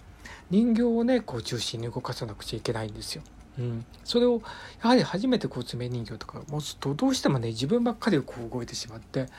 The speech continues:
えー、人形の動作が不自然になってしまうということがあります。ですから、人形を中心に動かす。はい。これが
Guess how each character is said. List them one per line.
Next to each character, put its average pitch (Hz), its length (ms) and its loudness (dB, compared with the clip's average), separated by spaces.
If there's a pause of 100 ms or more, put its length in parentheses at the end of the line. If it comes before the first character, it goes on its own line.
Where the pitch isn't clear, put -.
(420)
え 131 220 2
ー、 - 60 0
人 143 180 2
形 135 160 2
の 127 120 -2
動 120 140 -6
作 117 180 -10
が 107 60 -10
不 - 60 -8
自 - 180 -4
然 240 100 6
に 135 100 2
な 107 120 -8
っ - 40 -14
て - 120 -12
し - 140 -6
ま - 80 -16
う - 20 -20 (380)
と - 100 -6
い 131 40 0
う 127 60 -6
こ - 120 -12
と 135 120 2
が 131 240 2 (240)
あ - 120 0
り 135 120 -6
ま - 180 -6
す。 - 200 -14 (640)
で 147 100 -2
す - 120 -2
か - 120 -6
ら、 127 220 2 (300)
人 202 240 6
形 202 120 6
を 214 240 4
中 - 180 -6
心 - 220 -12 (320)
に - 140 -4
動 113 120 -2
か - 220 2
す。 - 260 -6 (240)
は - 280 0
い。 123 100 -2 (580)
こ - 140 -6
れ 135 100 4
が 175 240 6